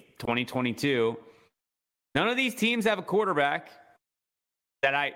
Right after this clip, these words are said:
that I see clearly, and none of these teams have a coach that I see clearly are long-term fits. So I, I would put the Saints at the bottom of the list of these four teams right now, but they're all four so bad,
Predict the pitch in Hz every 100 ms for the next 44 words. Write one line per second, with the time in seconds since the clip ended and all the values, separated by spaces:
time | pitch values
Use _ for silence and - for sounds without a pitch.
0 | 120 139 139 131 151 139 139 170 135 107
1 | 123 - 139 156 180 226 190 175 - 165
2 | 160 160 156 156 202 233 - - - _
3 | _ _ - 127 127 - 123 - 127 113
4 | 107 107 107 107 104 107 95 98 87 -
5 | 127 117 107 - - - _ _ _ _
6 | _ _ _ _ _ _ - 135 156 151
7 | 180 220 220 - 202 202 156 - 165 190
8 | 160 - 101 90 131 165 160 127 117 143
9 | 165 123 120 107 127 117 - 120 147 175
10 | 180 - 202 220 226 - _ _ _ _
11 | 156 156 170 120 165 185 202 180 185 175
12 | - 165 170 143 131 139 160